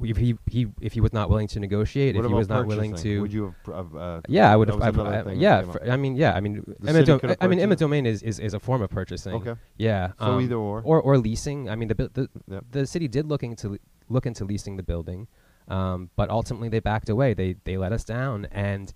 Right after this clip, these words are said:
Speaker 1: it just so happens that the mayor and most of the city council takes money from
Speaker 2: So when
Speaker 1: developers
Speaker 2: you say mayor,
Speaker 1: and,
Speaker 2: that's
Speaker 1: and
Speaker 2: v-,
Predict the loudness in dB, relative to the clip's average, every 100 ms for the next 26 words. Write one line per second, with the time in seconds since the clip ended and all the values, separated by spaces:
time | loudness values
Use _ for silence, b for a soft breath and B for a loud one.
0 | -12 -4 -2 0 0 2 2 2 2 -2
1 | -6 -4 -6 -8 b b _ -8 -4 -2
2 | -2 -4 -4 -6 -6 -12 -14 -8 -4 -4
3 | -4 -8 -6 -6 -6 -6 -8 -6 -8 -8
4 | -8 -6 -4 -6 -10 _ -12 -2 0 2
5 | 4 4 4 4 4 4 2 0 -2 -2
6 | -4 -6 -8